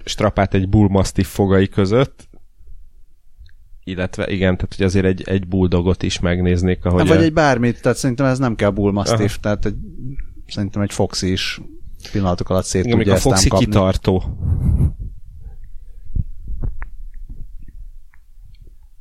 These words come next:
Speaker 1: De mondjuk az tényleg cuki benne, hogy, hogy akár a, azoknak, azok a kutyák, akiknek a gazdáik nincsenek egész nap otthon,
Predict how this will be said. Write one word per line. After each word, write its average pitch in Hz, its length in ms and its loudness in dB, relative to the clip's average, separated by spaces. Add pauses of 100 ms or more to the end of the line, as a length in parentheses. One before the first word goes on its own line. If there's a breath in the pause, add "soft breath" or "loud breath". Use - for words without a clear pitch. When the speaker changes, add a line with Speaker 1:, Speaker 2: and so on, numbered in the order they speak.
(720)
Speaker 1:
De 147 160 2
mondjuk 139 340 0
az 123 260 -2
tényleg 104 320 0
cuki - 320 -8
benne, 98 280 2
hogy, 98 320 2
hogy 95 180 2
akár 90 400 2
a, 92 380 2 (400)
azoknak, 92 580 0
azok 90 240 2
a 90 60 2
kutyák, 90 420 0
akiknek 92 460 -2
a 92 60 -4
gazdáik 87 600 2
nincsenek 87 480 -2
egész 87 280 0
nap - 160 -4
otthon, 90 500 0